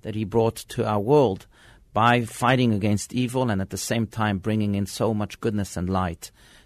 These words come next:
to our minds and to our actions altogether. Um, that was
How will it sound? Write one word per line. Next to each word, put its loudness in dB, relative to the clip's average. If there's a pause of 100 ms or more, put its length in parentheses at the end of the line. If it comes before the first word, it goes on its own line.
to -2
our -2
minds 0 (400)
and -2
to 0
our 4
actions -4
altogether. -4 (460)
Um, 2
that 2
was 2